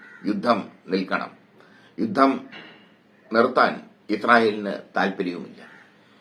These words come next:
ഗാസയിലും ലെബനോണിലും ഭീകരമായ വ്യോമാക്രമണങ്ങൾ തുടരുകയാണ് ഇസ്രായേൽ. കൊല്ലപ്പെടുന്നതിൽ പകുതിയിലേറെ പേരും അല്ലെങ്കിൽ മുക്കാൽ ഭാഗവും സാധാരണക്കാർ.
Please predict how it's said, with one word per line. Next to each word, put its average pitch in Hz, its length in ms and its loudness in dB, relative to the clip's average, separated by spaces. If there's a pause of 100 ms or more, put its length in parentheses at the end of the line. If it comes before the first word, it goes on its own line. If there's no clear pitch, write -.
(260)
ഗാസയിലും 127 640 4
ലെബനോണിലും 120 760 0 (300)
ഭീകരമായ 127 680 0 (120)
വ്യോമാക്രമണങ്ങൾ 107 920 0 (160)
തുടരുകയാണ് 98 640 -2 (220)
ഇസ്രായേൽ. 90 460 -6 (680)
കൊല്ലപ്പെടുന്നതിൽ 110 760 0 (800)
പകുതിയിലേറെ 113 560 0
പേരും 92 480 -2
അല്ലെങ്കിൽ 117 280 -2
മുക്കാൽ 139 340 0
ഭാഗവും 95 520 -4 (240)
സാധാരണക്കാർ. 95 720 -2